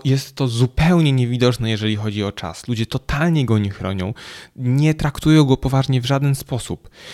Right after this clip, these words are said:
I, i wielu ludzi martwi się pieniędzmi, ale czas, pff, w ogóle ich nie interesuje.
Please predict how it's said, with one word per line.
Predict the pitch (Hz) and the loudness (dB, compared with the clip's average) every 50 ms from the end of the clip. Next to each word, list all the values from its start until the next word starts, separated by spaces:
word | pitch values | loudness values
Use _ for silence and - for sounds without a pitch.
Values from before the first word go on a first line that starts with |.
| - - - | -18 -16 -8
I, | - 117 113 113 110 - | -2 2 2 2 2 2
i | - 120 120 | 0 -2 -4
wielu | 123 117 - 170 180 185 180 | -2 2 6 6 6 6 6
ludzi | 175 185 160 147 160 | 4 4 4 4 4
martwi | 165 170 - - - - 143 | 4 4 2 0 -4 -6 -4
się | - 147 | -4 -4
pieniędzmi, | - 135 123 120 120 123 127 135 - 170 180 - - | -2 -2 -2 0 0 -2 -2 -2 0 0 0 0 0
ale | - 151 151 160 160 160 _ _ _ - | 0 0 2 2 0 -2 _ _ _ -8
czas, | - - 294 294 294 - - - - - - | -4 -2 0 0 0 -2 -4 -8 -10 -8 -4
pff, | - - - - - - _ _ - - - - _ _ _ - 131 | -4 -4 -4 -4 -12 -18 _ _ -20 -20 -20 -20 _ _ _ -4 0
w | 143 | 2
ogóle | 151 180 185 180 175 | 4 6 8 6 6
ich | - - | 4 4
nie | 170 165 | 0 0
interesuje. | 160 170 165 165 - - - 101 85 76 | 2 2 2 0 2 2 2 2 2 0